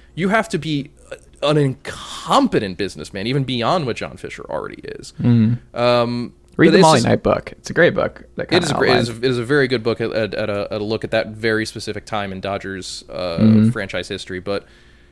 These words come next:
Speaker 1: at the same time, like, I understand that there are only so many levers that baseball could even pull on if it wanted to, but at the very least, Manfred could maybe stop doing stuff like coming out and saying, "This is a great thing for the, for the team that they'll be able to move and get this new stadium." It's not a great thing for the team.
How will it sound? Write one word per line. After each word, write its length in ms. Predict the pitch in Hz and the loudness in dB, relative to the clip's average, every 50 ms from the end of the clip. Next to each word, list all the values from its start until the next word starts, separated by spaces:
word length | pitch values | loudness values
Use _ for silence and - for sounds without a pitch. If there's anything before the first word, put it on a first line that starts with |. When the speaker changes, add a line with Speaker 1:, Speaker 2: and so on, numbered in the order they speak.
| _ - _ _ _ _ _ - _ _ - _ _ _ - - - - | _ -20 _ _ _ _ _ -20 _ _ -20 _ _ _ -20 -12 -2 -2
Speaker 1:
at 100 | 170 - | -2 0
the 60 | 185 | 0
same 220 | 175 - 240 233 214 | 0 0 0 0 0
time, 180 | 196 185 135 120 | 0 0 0 0
like, 100 | 120 - | 0 0
I 120 | 120 135 | 2 2
understand 460 | 156 160 156 147 - - 147 143 143 135 | 2 0 -2 -2 -2 0 0 0 0 0
that 100 | - - | -2 0
there 120 | 123 117 | 0 2
are 40 | 117 | 2
only 160 | 127 131 127 | 2 0 0
so 200 | - - - 123 120 | -2 0 -2 -2 -2
many 200 | 123 117 117 110 | 0 -2 -2 -2
levers 500 | 104 110 110 113 120 113 113 107 - - | 0 0 0 2 2 0 -2 -2 -4 -2
that 280 | 110 104 101 - - | -2 -2 -2 -2 -2
baseball 280 | - 107 104 - 117 107 | -4 -4 -4 -2 -4 -6
could 100 | - 110 | -6 -6
even 160 | 110 101 98 | -8 -8 -8
pull 280 | - - - 131 120 110 | -10 -8 -6 -4 -2 0
on 140 | 104 101 98 | 0 -2 -4
if 100 | 95 - | -6 -8
it 100 | - - | -10 -6
wanted 380 | 110 120 147 139 139 143 104 - | -2 0 0 0 0 -4 -8 -8
to, 320 | - 110 98 95 90 90 - - - _ - | -6 -6 -6 -4 -6 -6 -10 -14 -20 _ -2
but 80 | 180 185 | -2 0
at 80 | 175 | 2
the 80 | - 190 | 2 0
very 260 | 190 302 359 311 247 | 2 2 0 0 2
least, 200 | 226 208 190 - | 2 0 0 0
Manfred 360 | 160 147 160 196 - 208 190 | 0 0 0 0 0 -2 -2
could 160 | - 175 143 | -2 -2 -4
maybe 280 | 131 117 113 117 123 123 | 0 0 -2 0 0 -2
stop 380 | - - - 110 113 - - - | -4 -4 -2 -2 -2 -2 -2 -4
doing 240 | 107 98 107 110 | -6 -6 -6 -6
stuff 240 | 107 - 117 107 - | -6 -6 -6 -6 -4
like 120 | 107 107 - | -6 -6 -6
coming 260 | - 107 104 104 104 | -6 -8 -6 -4 -4
out 100 | 104 104 | -4 -6
and 80 | 101 | -6
saying, 240 | - - 104 101 101 | -8 -6 -6 -4 -4
"This 140 | 104 95 104 | -4 -6 -6
is 100 | 107 98 | -6 -6
a 60 | 110 | -8
great 380 | - - - 107 117 120 - - | -8 -6 -2 -2 -2 -2 -2 -4
thing 240 | - 120 113 113 110 | -6 -4 -4 -4 -6
for 120 | - 110 | -6 -8
the, 400 | 104 90 104 98 98 101 98 98 | -6 -4 -2 -2 0 -2 -2 -4
for 180 | 101 - - 110 | -8 -8 -8 -8
the 80 | 98 101 | -8 -8
team 340 | - - 156 151 147 139 | -6 -4 -2 -2 0 0
that 100 | 127 117 | -2 -2
they'll 120 | - 104 92 | -4 -4 -6
be 100 | 101 101 | -4 -4
able 160 | 107 101 107 | -4 -4 -6
to 80 | - 98 | -10 -8
move 280 | 101 113 135 135 120 | -4 -2 -2 -2 -2
and 80 | 117 107 | -2 -4
get 140 | 107 104 - | -6 -6 -8
this 140 | 107 - | -8 -10
new 80 | 113 104 | -10 -10
stadium." 280 | - - 139 131 127 - - - - | -6 -4 -4 -4 -4 -6 -8 -6 -4
It's 160 | 262 - - | -4 -2 0
not 140 | 330 339 370 | 0 0 0
a 40 | - | 2
great 220 | - 320 294 - | 2 0 0 0
thing 140 | - 277 220 | 0 -4 -2
for 140 | - 208 190 | 0 0 0
the 80 | 165 | 0
team. 320 | 147 - 127 98 71 - | 0 -2 -4 -4 -6 -8